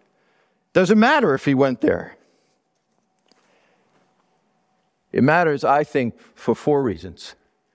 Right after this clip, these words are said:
I'm gonna try to r-, run through these pretty rapidly. Number one,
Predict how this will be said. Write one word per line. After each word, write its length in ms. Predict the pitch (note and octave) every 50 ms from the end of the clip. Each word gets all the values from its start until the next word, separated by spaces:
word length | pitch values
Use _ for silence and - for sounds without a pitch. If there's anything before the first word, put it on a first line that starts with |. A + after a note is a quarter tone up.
| _ _ _ _ -
I'm 60 | -
gonna 160 | A2 G#2+ G#2
try 180 | - - B2+ A#2+
to 160 | A#2 A2+ G2+ -
r-, 240 | - F#2 A2 A2+ - - -
run 340 | - G2 A2 A#2 A#2+ B2
through 180 | A2+ - B2+ A#2
these 200 | A2+ A#2 A2 -
pretty 420 | - - - A2+ G#2 G#2 G#2 - - _ _ _ _ _ _ _ _ _ _ _ _ _ _ _ _ _ _ _ _ _ _ _ _ _ _ _ _ -
rapidly. 540 | G2 G2 E2 E2 - - - - - D2+ - _ _ _ _ _ _ _ _ _ _ _ _ -
Number 220 | - F3 E3 D#3 E3
one, 360 | D3 D#3+ E3 D3 A#2+ G#2+ A2+